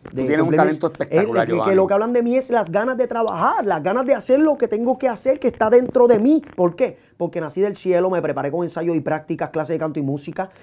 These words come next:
Speaker 2: y baile, y baile. Y, y vino de mi abuelo, que en paz descanse, que es trovador. Y viene de mi papá, que es locutor.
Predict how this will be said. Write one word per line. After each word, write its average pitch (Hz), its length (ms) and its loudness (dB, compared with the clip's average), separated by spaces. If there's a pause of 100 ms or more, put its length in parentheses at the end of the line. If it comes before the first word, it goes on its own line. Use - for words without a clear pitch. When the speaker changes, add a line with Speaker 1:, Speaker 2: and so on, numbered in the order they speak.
(120)
Speaker 2:
y 151 160 -4
baile, 143 540 0
y 127 100 -4
baile. 151 380 -2
Y, 160 180 -4
y - 20 -4
vino 143 220 -2
de 214 100 -4
mi 226 100 -4
abuelo, 180 300 -2
que 147 60 -8
en 135 60 -8
paz 160 80 -6
descanse, 190 300 -6
que 170 80 -8
es - 60 -14
trovador. 170 520 -2 (640)
Y 147 100 -4
viene 143 220 -2
de 196 80 -4
mi 196 100 -4
papá, 185 320 -8
que - 80 -14
es 143 60 -10
locutor. 160 640 -4